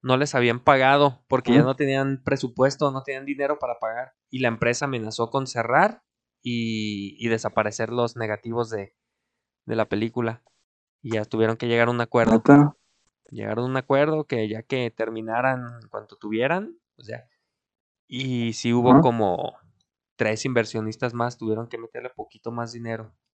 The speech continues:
Speaker 1: porque no, no fue todo lo que, lo que puso New Line Cinema.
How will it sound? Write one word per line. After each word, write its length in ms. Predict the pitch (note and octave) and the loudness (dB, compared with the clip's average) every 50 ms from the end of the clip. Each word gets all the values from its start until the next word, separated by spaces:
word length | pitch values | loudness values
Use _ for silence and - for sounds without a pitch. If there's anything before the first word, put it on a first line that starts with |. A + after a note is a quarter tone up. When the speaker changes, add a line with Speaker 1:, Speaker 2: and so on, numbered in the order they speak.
| _ _ | _ _
Speaker 1:
porque 280 | - G#2+ G#2 - - G2+ | -12 -12 -12 -12 -12 -8
no, 260 | G2+ G#2 G#2 G#2 G#2 | -6 -6 -6 -6 -6
no 120 | G#2 G#2 | -8 -10
fue 180 | - - A#2+ A#2 | -6 -4 -4 -4
todo 260 | - A2+ A2+ A2+ A#2 | -2 0 0 0 0
lo 140 | A#2 A2+ A2+ | -2 -4 -6
que, 100 | - G#2 G2+ G2+ G#2 _ _ | -8 -12 -14 -14 -16 _ _
lo 180 | - G#2 A2 - | -14 -14 -14 -14
que 100 | G#2 - | -16 -12
puso 440 | - G#2+ A2 - - B2+ A#2 A2 | -10 -10 -8 -4 -2 -2 -2 -2
New 140 | G#2+ G#2+ A2 | -2 -4 -6
Line 160 | A2+ A#2+ B2 | -6 -6 -6
Cinema. 500 | B2 - C3+ A#2+ A#2 A#2 A#2+ A#2+ A#2 - | -6 -8 -6 -6 -4 -6 -6 -8 -10 -12